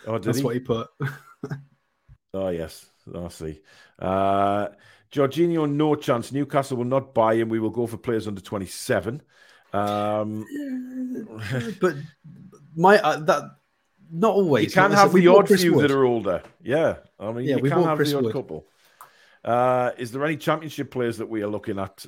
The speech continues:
Speaker 1: uh, says Tom? Not that I've heard of. Uh,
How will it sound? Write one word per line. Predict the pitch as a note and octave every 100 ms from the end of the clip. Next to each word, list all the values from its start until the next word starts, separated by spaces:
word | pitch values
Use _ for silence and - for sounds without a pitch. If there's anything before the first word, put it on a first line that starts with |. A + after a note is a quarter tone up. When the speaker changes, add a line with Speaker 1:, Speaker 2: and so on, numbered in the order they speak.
| -
Speaker 1:
uh, | G2
says | F#2+ G2+ -
Tom? | - A2 A#2+
Not | A2 G#2+
that | A2
I've | G2
heard | A2 G#2+
of. | G2 G#2+ _ _ _ _ _
Uh, | - G2 G2+ G2+ G#2